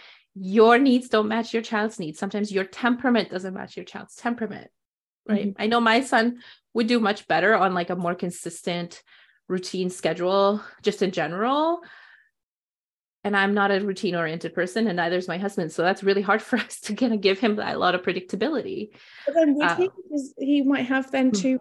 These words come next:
Speaker 2: really stressed out, miserable parents who
Speaker 1: Right.
Speaker 2: then can't,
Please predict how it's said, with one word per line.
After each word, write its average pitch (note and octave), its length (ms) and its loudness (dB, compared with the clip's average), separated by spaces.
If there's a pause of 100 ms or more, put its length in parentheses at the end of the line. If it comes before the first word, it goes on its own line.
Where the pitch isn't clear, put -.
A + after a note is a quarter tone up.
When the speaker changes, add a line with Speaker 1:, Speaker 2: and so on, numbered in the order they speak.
Speaker 2:
really A#3+ 300 4
stressed B3+ 500 -6
out, F3 300 -2
miserable A3 760 2
parents G#3+ 880 -4
who A#3+ 120 0
Speaker 1:
Right. A#3 100 6
Speaker 2:
then A3 160 2 (580)
can't, A#3+ 380 2